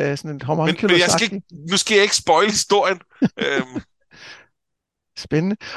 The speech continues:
Speaker 1: Og, øh, jeg kan også røbe, øh, hvis man, hvis man har været med i sæson et og lyttet med, og ellers vil jeg klart anbefale at gå tilbage og gøre det, øh, så, øhm, så er der igen, øh, poetry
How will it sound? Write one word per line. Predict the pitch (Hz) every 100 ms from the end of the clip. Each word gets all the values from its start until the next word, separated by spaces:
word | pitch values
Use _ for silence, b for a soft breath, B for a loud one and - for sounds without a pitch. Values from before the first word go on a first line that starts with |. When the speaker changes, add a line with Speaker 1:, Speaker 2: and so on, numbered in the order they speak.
| B
Speaker 1:
Og, | 196 185 196
øh, | 220 180 165 160 170
jeg | 160
kan | 175
også | 180 185 208
røbe, | 175 185 247
øh, | 226 208 160 156
hvis | 156 - 185
man, | 165
hvis | 190 165
man | 165
har | 147
været | 156 165
med | 165 208 294
i | 247
sæson | - - 156
et | 147 165
og |
lyttet | 143 147 143
med, | 143
og | 185 - 143
ellers | 175 190
vil | 156
jeg | -
klart | 160 226
anbefale | 175 175 170
at | 151
gå |
tilbage | 143 - 147
og | 147
gøre | 160
det, | 214 B B B B -
øh, | 170 151 139 123 123 -
så, | - - 202 190 190
øhm, | 170 156 139 139 127 123 - _ _
så | - - 190
er | 214 208 175
der | 214
igen, | 214 - 190 208 - _ _
øh, | 196 156 143 135 131
poetry | 165 170 196 175